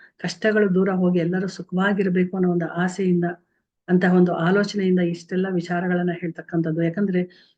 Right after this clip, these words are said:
ಒಳ್ಳೇದನ್ನ ಎಷ್ಟು ಜನ ಹೇಳ್ತಾರೆ, ನೋವು ಅಂತ ಹೇಳ್ತಾರೆ, ಕಷ್ಟ ಅಂತ ಹೇಳ್ತಾರೆ, ಏನ್ ಮಾಡಕ್ಕಾಗುತ್ತೆ ಅಂತ ಅಂತಾರೆ. ಅದಕ್ಕೆಲ್ಲದಕ್ಕಿಂತ ಈ ಒಂದು ನಾಲ್ಕು ಮಾತುಗಳನ್ನ ಹೇಳಿದಾಗ, ಅದ್ರಲ್ಲಿ ಒಂದು ಶಕ್ತಿ ತುಂಬಿಸ್ಕೊಂಡಾಗ, ಆ ರೀತಿ ಮಾಡಿದಾಗ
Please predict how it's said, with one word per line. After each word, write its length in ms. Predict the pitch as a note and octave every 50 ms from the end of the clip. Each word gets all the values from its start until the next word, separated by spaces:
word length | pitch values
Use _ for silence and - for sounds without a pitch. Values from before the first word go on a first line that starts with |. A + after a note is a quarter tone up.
| _ _
ಒಳ್ಳೇದನ್ನ 440 | F#3 F3+ G3 G#3 G#3+ G3 G#3+ G#3 G3+
ಎಷ್ಟು 260 | F#3+ E3+ - - G#3+
ಜನ 180 | F#3 G3 F#3 F#3
ಹೇಳ್ತಾರೆ, 720 | F3+ F3+ - F3 E3+ E3+ - F3 E3+ E3 E3+ - _ _ _ _ _ _ _ _ _ _ _ _ _ _ -
ನೋವು 260 | F#3+ G3 G3+ G#3 G#3
ಅಂತ 140 | G3+ G3 F#3
ಹೇಳ್ತಾರೆ, 420 | F#3+ E3+ F3+ F3+ F3+ F3+ F3+ F3+ F3+
ಕಷ್ಟ 280 | - F3 - - -
ಅಂತ 220 | F#3 F#3 F#3 F3+ F#3
ಹೇಳ್ತಾರೆ, 360 | F3+ F3 F3 F3 F3 F3+ F3 F3
ಏನ್ 180 | F3+ F3+ F3+
ಮಾಡಕ್ಕಾಗುತ್ತೆ 600 | F3+ F3 F3+ F3 - - E3+ E3+ F3 E3+ - F3
ಅಂತ 160 | E3+ E3+ E3
ಅಂತಾರೆ. 360 | E3+ E3 D#3+ - E3+ E3 E3+ D#3+
ಅದಕ್ಕೆಲ್ಲದಕ್ಕಿಂತ 1080 | E3+ F3 - F#3 - - F3 F3+ F#3 F#3+ G#3 G#3+ G#3+ G3+ A3+ G#3+ - G#3+ G3+ G3+ G3+ G3+ F3 F3 - _ _ _ _ _ _ _ _ _ _ _ _
ಈ 100 | G#3 G#3
ಒಂದು 240 | G#3 G#3 G#3 G3+ G3
ನಾಲ್ಕು 360 | F3+ F3+ F3+ F3+ F3+ F3+ F#3 F#3
ಮಾತುಗಳನ್ನ 600 | F3 F3 G3 A3 A3 A#3+ A3 G#3 G3+ G3 G3 F#3+ F#3
ಹೇಳಿದಾಗ, 440 | F#3 F#3 F#3+ F#3 F3+ F3+ F3+ F3+ F3+
ಅದ್ರಲ್ಲಿ 260 | F3 F3 F3 E3+ E3+
ಒಂದು 180 | F3 E3 E3+
ಶಕ್ತಿ 320 | - - F#3 F3+ _ - A3
ತುಂಬಿಸ್ಕೊಂಡಾಗ, 680 | A3 G#3+ G3+ F#3+ F#3 - - - F3+ F3 F3 E3+ E3+ F3 E3 E3+
ಆ 60 | E3+
ರೀತಿ 240 | F3 F#3 F3+ A3 G#3
ಮಾಡಿದಾಗ 600 | F3+ E3 E3 E3 F3 G#3 A3 G#3+ G#3 F#3+ F#3